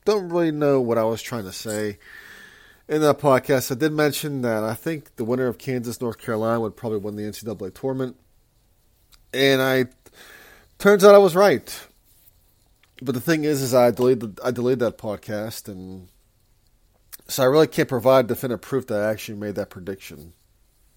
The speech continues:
But I'm not really surprised that, um, the winner of that game won it, 'cause,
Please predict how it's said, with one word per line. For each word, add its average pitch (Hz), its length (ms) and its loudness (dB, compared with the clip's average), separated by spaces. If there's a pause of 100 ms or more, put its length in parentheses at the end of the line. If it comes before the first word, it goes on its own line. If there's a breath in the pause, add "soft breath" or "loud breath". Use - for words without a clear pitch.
(800)
But 104 220 -8
I'm 107 140 -4
not 131 160 4
really 131 180 2
surprised 127 720 2
that, 101 240 -6
um, 92 460 -10 (1500)
the 120 80 -8
winner 120 160 -2
of 110 80 -2
that 107 120 -6
game 107 200 -10
won 104 140 -8
it, 104 100 -12
'cause, 107 300 -12